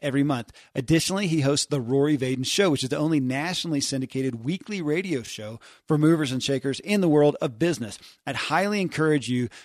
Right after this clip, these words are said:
to go to Rory Vaden, that's R O R Y V A D E N.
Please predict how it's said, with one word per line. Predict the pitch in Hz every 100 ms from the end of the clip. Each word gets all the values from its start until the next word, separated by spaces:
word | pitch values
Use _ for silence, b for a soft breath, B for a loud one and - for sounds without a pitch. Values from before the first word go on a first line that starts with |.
| _
to | 139
go | 143 139
to | 139 - 123 - -
Rory | 113 127 143 160 160 170 -
Vaden, | 104 135 139 113
that's | 104 - -
R | 139 143
O | 135 131
R | - 127 127
Y | 110 120 107 107 113 _ _ -
V | 107 165 180
A | 139 139
D | 123 107 165 170 131 117 b b -
E | 151 139 143 -
N. | 165 151 107